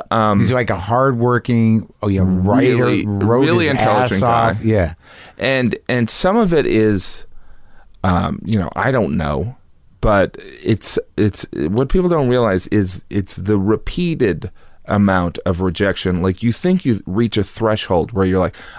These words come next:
Speaker 1: "I did Letterman.
Speaker 2: Yeah.
Speaker 1: Now everything's okay."
Speaker 2: Yeah.
Speaker 1: But there's something about stand-up where you get,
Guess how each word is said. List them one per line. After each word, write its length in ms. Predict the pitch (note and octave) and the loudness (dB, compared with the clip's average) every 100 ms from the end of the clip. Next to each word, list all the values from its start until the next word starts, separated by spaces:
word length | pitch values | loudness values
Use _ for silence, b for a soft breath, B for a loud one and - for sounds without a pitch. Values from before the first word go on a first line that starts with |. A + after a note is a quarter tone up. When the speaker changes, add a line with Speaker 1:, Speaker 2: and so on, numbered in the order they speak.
| B | B
Speaker 1:
"I 160 | F2 | 0
did 320 | F2 F2 F#2 | 2 2 0
Letterman. 680 | D3+ G#3 A3+ F#3+ A#2 F2 - - | 0 0 2 2 2 0 -4 -2
Speaker 2:
Yeah. 280 | A2 G2 D2 | 0 2 0
Speaker 1:
Now 340 | F2+ E2 F2 | 0 0 2
everything's 560 | A#2 A#2 C3+ D#3 D#3+ C#3 | 2 2 2 2 0 2
okay." 720 | E3 D#3 - F#3+ F3 A2 B1 | 2 0 0 2 2 2 -2
Speaker 2:
Yeah. 320 | F#2+ F#2 E2 D2 - G#2 | 0 0 0 -4 -10 -2
Speaker 1:
But 300 | C3+ A#2 - | 2 2 0
there's 600 | G1+ G#2+ C3+ C3 A2+ - - - - - | -6 -2 2 2 0 -4 -16 -20 -20 -20
something 380 | - - E3 F3+ | -8 0 2 2
about 240 | D#3 A2+ - | 2 0 0
stand-up 480 | - A2+ A2 F#2+ | -2 0 0 0
where 100 | G2+ | 0
you 140 | G#2 G#2 | 0 2
get, 320 | A2 G2 - | 2 0 -2